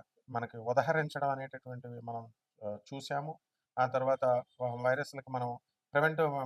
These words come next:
ఆ, మనము ఈ ఇంజెక్షన్స్ వేసుకున్నాం. కోవాక్సిన్ అని, కోవిషీల్డ్ అని, ఇవన్నీ కూడా ఇంజెక్షన్స్ మనం తీసుకున్నాం. కాబట్టి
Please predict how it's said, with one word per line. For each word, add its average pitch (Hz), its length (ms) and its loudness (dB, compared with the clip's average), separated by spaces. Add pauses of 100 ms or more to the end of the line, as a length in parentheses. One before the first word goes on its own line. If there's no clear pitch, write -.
(200)
ఆ, 123 80 2 (360)
మనము 113 400 -8 (100)
ఈ 120 40 -8
ఇంజెక్షన్స్ 120 600 -8
వేసుకున్నాం. 117 440 -6 (140)
కోవాక్సిన్ 123 440 -4
అని, 113 160 -10 (440)
కోవిషీల్డ్ 123 480 0
అని, 110 200 -6 (400)
ఇవన్నీ 127 320 0
కూడా 127 200 2 (1000)
ఇంజెక్షన్స్ 131 520 -4
మనం 110 280 -6 (100)
తీసుకున్నాం. 113 400 -10 (640)
కాబట్టి 156 500 4